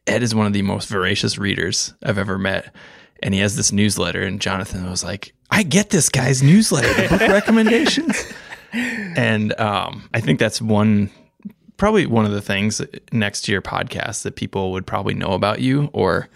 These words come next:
um, yeah, if your running is the least interesting thing, I feel like maybe one of your, maybe your book recommendations are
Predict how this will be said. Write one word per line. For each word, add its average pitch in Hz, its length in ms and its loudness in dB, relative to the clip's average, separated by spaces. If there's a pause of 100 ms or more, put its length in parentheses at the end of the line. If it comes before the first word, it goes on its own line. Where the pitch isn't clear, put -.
(400)
um, 92 520 -4 (640)
yeah, 123 120 4
if 101 100 -2
your 117 100 2
running 107 240 4
is 98 120 -2
the - 140 -8
least 98 300 -2
interesting - 500 -2
thing, 92 240 -4
I 85 60 -4
feel - 160 -2
like 87 160 -2
maybe 90 300 -2
one - 180 -6
of - 140 -10
your, 92 180 -6
maybe 117 240 2
your 101 140 -2
book - 320 -2
recommendations 95 960 -4 (560)
are 95 500 -2